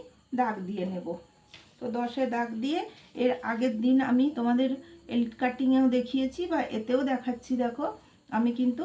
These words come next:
পুরোটা টানবো না, এইখানে আমাদের যে পট্টিটা আছে সেখান পর্যন্তই টানবো,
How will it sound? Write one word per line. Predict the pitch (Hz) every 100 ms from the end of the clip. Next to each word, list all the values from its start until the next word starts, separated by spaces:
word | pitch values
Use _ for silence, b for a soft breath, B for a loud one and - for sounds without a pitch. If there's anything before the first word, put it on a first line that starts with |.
| 349
পুরোটা | - 262 247 240 330 349
টানবো | 262 233 214 185 175
না, | 180 214 - _ _ b b b
এইখানে | - 254 277 254 254
আমাদের | 240 247 226
যে | 254
পট্টিটা | 240 233 240 233 247
আছে | 233 285 -
সেখান | 220 233 226
পর্যন্তই | 220 247 247 294 330
টানবো, | 226 208 185